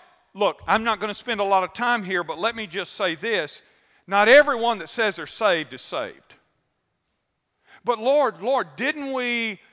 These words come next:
cast out demons in your name? Didn't we heal the sick in your name? And didn't we do all of these, these wonderful things in your name?" And Jesus said, "Depart from me,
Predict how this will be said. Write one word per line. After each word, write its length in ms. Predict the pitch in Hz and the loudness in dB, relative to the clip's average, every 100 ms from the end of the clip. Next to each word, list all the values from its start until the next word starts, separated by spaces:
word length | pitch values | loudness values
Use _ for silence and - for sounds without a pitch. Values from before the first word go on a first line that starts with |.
| _ _ _ | _ _ _
cast 320 | - 220 196 208 | -4 -2 -2 -4
out 220 | 160 139 | -4 -4
demons 400 | 190 233 247 220 | -6 -4 -6 -8
in 100 | 233 | -8
your 140 | 240 | -8
name? 320 | 233 233 240 | -4 -4 -4
Didn't 240 | 185 190 190 | -4 -6 -4
we 120 | 170 | -8
heal 220 | 156 196 | -6 -8
the 120 | 131 | -8
sick 440 | - - 226 240 240 | -12 -10 -4 -6 -6
in 120 | 220 | -12
your 160 | 226 220 | -10 -6
name? 500 | 226 233 240 240 185 | -4 -2 -4 -6 -8
And 140 | 143 _ _ - | -10 _ _ -8
didn't 180 | 208 214 | -6 -4
we 100 | 202 | -4
do 140 | 190 190 | -4 -2
all 380 | 190 233 269 262 | 2 4 4 2
of 80 | |
these, 240 | 220 208 - - | -2 -10 -14 -16
these 240 | 180 185 139 | -12 -12 -8
wonderful 420 | 202 262 233 190 | -6 -6 -6 -10
things 360 | - 226 226 | -8 -8 -8
in 200 | - 180 | -10 -12
your 220 | 160 240 262 | -8 -6 -2
name?" 460 | 214 196 208 220 - _ _ _ _ | 0 0 -2 -6 -14 _ _ _ _
And 140 | 147 143 | -12 -12
Jesus 420 | 120 233 202 175 | -8 -6 -6 -10
said, 520 | - 190 185 175 143 - _ _ _ _ _ _ _ _ _ _ _ _ _ | -6 -2 0 -2 -6 -20 _ _ _ _ _ _ _ _ _ _ _ _ _
"Depart 520 | 139 135 - 190 185 | -16 -14 -6 -4 -4
from 180 | - 123 | -12 -14
me, 180 | 117 | -12